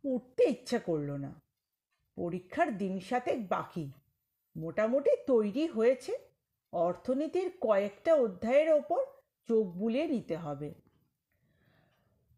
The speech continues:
ওখানে বসে বসে অর্থনীতির সূত্রগুলো মনে মনে আওড়াতে লাগলাম। আমি আলোর কাছেই বসেছিলাম। পার্কের মাঝে মাঝে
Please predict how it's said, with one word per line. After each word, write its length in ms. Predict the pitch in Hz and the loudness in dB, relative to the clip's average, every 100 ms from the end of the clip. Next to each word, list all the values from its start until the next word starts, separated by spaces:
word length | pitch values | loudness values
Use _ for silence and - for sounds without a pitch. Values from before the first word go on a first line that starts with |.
| - | 0
ওখানে 580 | 285 - 415 339 339 554 - _ _ 190 | 0 0 -2 0 0 -4 -14 _ _ 0
বসে 320 | 247 247 330 | 2 2 0
বসে 340 | 330 330 359 - - | -2 -2 -2 -4 0
অর্থনীতির 720 | 240 240 - 302 320 330 339 | 0 0 -2 -4 -2 -2 -4
সূত্রগুলো 880 | - 240 - 294 269 311 277 392 - 226 | -4 -6 -4 -4 0 4 4 4 -4 -6
মনে 260 | 220 233 | -2 -2
মনে 220 | 254 294 | 0 -2
আওড়াতে 520 | 370 240 202 196 185 170 | 0 2 4 2 -2 -4
লাগলাম। 480 | 143 143 147 143 - _ _ _ _ _ _ _ - | -6 -8 -10 -12 -18 _ _ _ _ _ _ _ -2
আমি 460 | 262 320 349 339 523 _ _ | 2 2 0 -4 -8 _ _
আলোর 400 | - 226 254 311 | 0 4 4 4
কাছেই 380 | - 330 330 466 | 2 -2 2 2
বসেছিলাম। 800 | 302 240 233 175 185 160 143 - _ _ _ _ _ _ _ _ - | 2 2 0 -4 -4 -6 -8 -14 _ _ _ _ _ _ _ _ 0
পার্কের 520 | 233 254 - 370 349 | 2 2 -2 -4 0
মাঝে 300 | 254 247 311 | 0 0 0
মাঝে 440 | 349 262 262 302 | 0 0 -2 -2